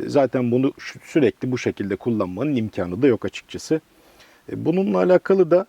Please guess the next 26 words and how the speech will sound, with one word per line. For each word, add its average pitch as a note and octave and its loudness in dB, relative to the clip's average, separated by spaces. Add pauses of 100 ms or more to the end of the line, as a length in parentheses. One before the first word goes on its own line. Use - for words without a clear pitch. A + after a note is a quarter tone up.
şimdi C#3+ -4
elektrikli D#3 0
otomobillerle D#3 2
ilgili C#3+ 2
en D#3 -4
çok C3+ -10
sorulan G#2+ -2
şey, D#3+ -4 (580)
e, A2+ -6
bu D#3 6
araç D3 2
bize C3+ 4 (760)
tüketim D#3+ 0
anlamında, G2+ -2
daha C3 2
doğrusu, B2+ 0 (300)
e, - -6 (600)
Türk - 0
lirası A#2+ 2
bazında B2+ 0 (440)
aracı C3+ 2
kullanırken D3 0
nasıl A#2 -2
bir G2+ -4
avantaj F#2+ -4
sağlar? A2 -2